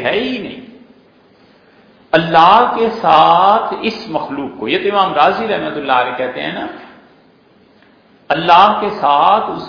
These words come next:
کی پوری مخلوق کو وہ نسبت تناسب بھی نہیں جو چمار کو بادشاہ سے ہوتی۔ دس چیزیں چمار اور بادشاہ میں مشترک ہیں۔ ولادت دونوں کی ایک ہی طرح ہوتی،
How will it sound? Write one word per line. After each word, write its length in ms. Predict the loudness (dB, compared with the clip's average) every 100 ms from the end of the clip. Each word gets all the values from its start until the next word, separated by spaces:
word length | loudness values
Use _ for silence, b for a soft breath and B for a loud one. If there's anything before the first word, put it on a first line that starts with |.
| -8
کی 100 | -8 -10 -14
پوری 360 | -10 -8 -6
مخلوق 580 | -6 -6 -6 -8 -8 -6
کو 80 | 2
وہ 320 | 2 2 0
نسبت 420 | -2 -4 -6 -6 -4
تناسب 520 | -2 0 -2 -4 -10
بھی 140 | -8 -8
نہیں 420 | -6 -8 -8 -8
جو 60 | -10 -8
چمار 340 | -4 2 4 2 -2
کو 80 |
بادشاہ 500 | -2 0 0 -4 -8
سے 160 | -10 -12
ہوتی۔ 300 | -16 -18 -20 _ _ _ _ _ _ _ _ _ _ _ _ _ _ _ _ _ _ _ _
دس 380 | 2 2 2 -2
چیزیں 260 | -8 -4 -4 -4
چمار 320 | -4 0 0
اور 140 | 2 0
بادشاہ 460 | 0 -2 -4 -6 -6
میں 160 | -10
مشترک 460 | -16 -16 -16 -16 -18
ہیں۔ 120 | -20 -20 _ _ _ _ _ _ _ _ _ _
ولادت 460 | 2 4 4 0 -2
دونوں 260 | -4 -6
کی 100 | -4
ایک 200 | -4 -4
ہی 60 | -6
طرح 240 | -6 -8
ہوتی، 260 | -10 -16 -20